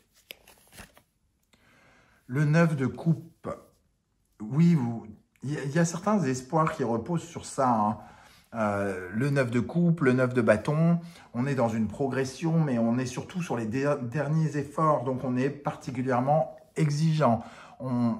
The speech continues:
on ne relâche pas ses efforts, et on demande à ce que l'autre, peut-être, ne relâche pas non plus ses efforts si on fait quelque chose en couple, hein. Imaginons que vous voulez quitter une maison ici, euh, il y a des travaux à faire dans la nouvelle maison, et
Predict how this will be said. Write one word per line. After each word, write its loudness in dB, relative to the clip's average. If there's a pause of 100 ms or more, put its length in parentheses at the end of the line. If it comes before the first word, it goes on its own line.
on 0
ne 2
relâche 2
pas 4
ses -4
efforts, 2 (280)
et -4
on 2
demande 2
à 2
ce -8
que -4
l'autre, 0
peut-être, -6
ne -2
relâche -2
pas 0
non -2
plus -6
ses -2
efforts 4
si -6
on -2
fait -6
quelque -6
chose -8
en -2
couple, -8
hein. -4 (1200)
Imaginons 0
que -2
vous 0
voulez -2
quitter -4
une 2
maison 0
ici, -2 (440)
euh, 0
il -2
y -2
a -2
des 0
travaux 0
à 4
faire -2
dans -2
la 0
nouvelle -2
maison, 0
et -2